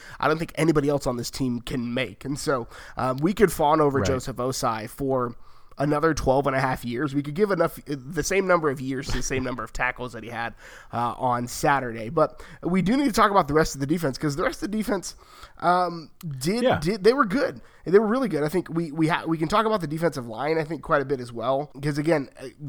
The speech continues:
Speaker 1: Osai, it, you never, I never know where to sort him, right? 'Cause he's like that hybrid, right? It's literally a hybrid
Speaker 2: Yeah.
Speaker 1: position. So he's,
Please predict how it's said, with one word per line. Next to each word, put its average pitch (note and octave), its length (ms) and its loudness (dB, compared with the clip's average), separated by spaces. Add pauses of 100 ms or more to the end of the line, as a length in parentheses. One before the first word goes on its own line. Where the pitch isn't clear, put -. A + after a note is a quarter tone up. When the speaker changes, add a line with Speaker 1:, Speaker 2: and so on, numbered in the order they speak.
(180)
Speaker 1:
Osai, D3+ 600 8 (320)
it, F3 180 2
you F3 180 0
never, A3+ 320 4
I D#3 120 8
never F#3+ 240 4
know F3 120 8
where D3+ 200 6
to B2 80 -6
sort A2+ 300 -6
him, A2 180 -10
right? B2 180 -6
'Cause D3 140 0
he's D#3 160 0
like D#3 160 0
that A#2 140 0
hybrid, C3+ 420 0
right? C#3 160 2
It's D3+ 140 0
literally D#3+ 480 4
a B2 60 -4
hybrid A#2+ 360 -4
Speaker 2:
Yeah. G#2 320 -2
Speaker 1:
position. - 180 -10
So - 140 -10
he's, C3+ 180 -10